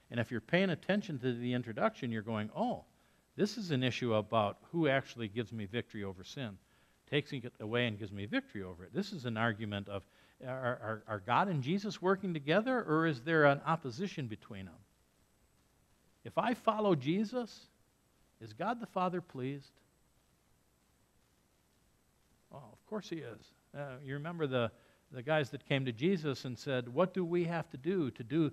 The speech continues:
the will of our Father?" And Jesus said, "Believe on him whom he has sent." The Father's will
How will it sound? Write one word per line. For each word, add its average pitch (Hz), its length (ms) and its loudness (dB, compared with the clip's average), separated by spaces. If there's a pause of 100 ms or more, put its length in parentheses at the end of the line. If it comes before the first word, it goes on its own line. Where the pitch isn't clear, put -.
(260)
the 139 100 0
will 165 260 2
of 147 120 0
our 147 140 6
Father?" 143 520 -2
And 104 180 -2
Jesus 135 380 -8
said, 107 220 -8
"Believe 147 340 -4
on 156 160 -4
him 107 220 -6 (1300)
whom 104 220 -10
he 104 140 -12
has 92 200 -14
sent." - 240 -20 (1400)
The 107 80 -20 (120)
Father's 131 420 0
will 98 400 -6